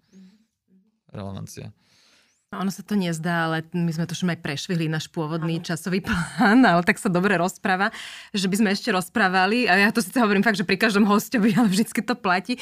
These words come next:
Speaker 3: Poďme k poslednej takej našej štandardnej otázke, čo dávame všetkým hosťom, že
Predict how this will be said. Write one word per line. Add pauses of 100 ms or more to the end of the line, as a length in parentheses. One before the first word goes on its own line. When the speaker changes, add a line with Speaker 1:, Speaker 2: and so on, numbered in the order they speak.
(200)
Speaker 3:
Poďme
k
poslednej
takej
našej
štandardnej
otázke,
čo
dávame
všetkým
hosťom, (360)
že